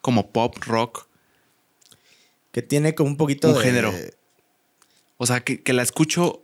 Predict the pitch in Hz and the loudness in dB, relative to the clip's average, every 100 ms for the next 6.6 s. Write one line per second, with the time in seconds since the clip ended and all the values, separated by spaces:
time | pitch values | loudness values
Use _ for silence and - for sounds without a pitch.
0 | - 127 - 139 160 165 151 147 139 - | -6 -4 -2 2 2 4 2 2 0 -2
1 | 135 139 131 113 117 120 120 117 117 - | 2 2 2 0 2 4 4 4 0 0
2 | 120 120 196 214 156 104 107 110 185 147 | 2 4 6 6 4 4 6 6 4 2
3 | 127 151 156 175 131 - 151 170 160 147 | 0 0 2 0 0 0 0 2 -2 -2
4 | 127 117 120 123 151 165 160 131 107 123 | -2 -2 0 -2 2 2 2 -2 -6 -6
5 | 160 147 123 131 139 135 156 - 107 113 | -6 -4 -6 -6 -4 -4 -4 -6 -10 -4
6 | 117 143 135 117 104 | -2 2 0 -2 -6